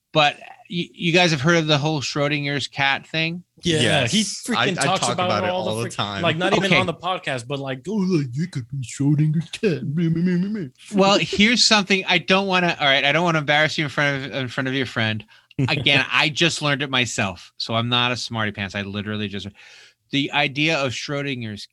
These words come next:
Speaker 1: cat was to prove that the physics they were using didn't work. It wasn't to prove that the cat was both dead and alive. It was, like, by introducing the paradox, which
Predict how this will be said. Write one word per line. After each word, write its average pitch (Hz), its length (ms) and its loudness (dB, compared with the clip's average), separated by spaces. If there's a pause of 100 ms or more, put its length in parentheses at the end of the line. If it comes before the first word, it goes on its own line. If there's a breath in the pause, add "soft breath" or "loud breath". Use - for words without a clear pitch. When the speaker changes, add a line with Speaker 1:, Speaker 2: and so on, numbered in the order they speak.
Speaker 1:
cat 113 600 -6 (640)
was 135 260 -6
to 127 120 -8
prove 123 720 -6
that 104 440 0 (500)
the 120 80 -8
physics 117 440 -6
they 120 140 -2
were 110 80 -4
using 107 560 -6
didn't 101 260 -10
work. 92 440 -14 (920)
It 120 120 -8
wasn't 120 500 -4
to 117 60 -8
prove 104 420 -6
that 104 180 -6
the 104 60 -10
cat - 300 -6
was 98 140 -10
both 95 300 -10 (100)
dead 92 180 -8
and 85 140 -12
alive. 82 560 -14 (360 soft breath)
It 120 100 -4
was, 120 180 -2
like, 120 160 -2
by 113 160 2
introducing 127 640 -4
the 98 120 -6
paradox, 98 1080 -4
which 170 240 0